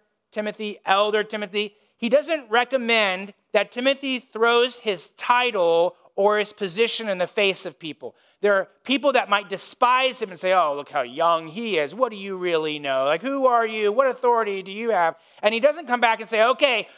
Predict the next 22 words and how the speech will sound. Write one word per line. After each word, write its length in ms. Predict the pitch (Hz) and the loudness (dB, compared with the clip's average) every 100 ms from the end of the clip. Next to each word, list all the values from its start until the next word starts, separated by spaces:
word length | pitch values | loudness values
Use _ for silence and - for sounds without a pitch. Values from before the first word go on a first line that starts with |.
| - | -10
just 260 | 202 - | -10 -10
punch 280 | - 339 339 | 0 0 2
him 100 | 330 | -2
in 60 | 311 | -4
the 60 | |
face 340 | - 311 247 - | 2 2 2 -2
with 100 | 220 | -6
your 140 | 196 | -6
title." 500 | 190 240 196 117 110 _ _ _ _ _ _ _ _ _ _ - | 0 0 0 -4 -14 _ _ _ _ _ _ _ _ _ _ -4
No, 100 | 170 | -2
what 100 | 156 | 0
he 60 | |
does, 280 | 160 202 - | 2 2 0
he 120 | 170 | -8
counsels 460 | - 185 220 226 175 | -2 0 0 -2 -10
him. 120 | 165 | -12
He 60 | 160 | -10
says, 180 | 170 | -10
"Allow 360 | 151 165 190 254 | -4 2 4 2
your, 340 | 226 196 170 - _ | 0 -2 -4 -8 _
your 100 | 175 | -18
character 1080 | - - 214 220 233 - 185 170 156 151 151 | -14 -4 0 2 0 -4 -8 -4 -4 -6 -10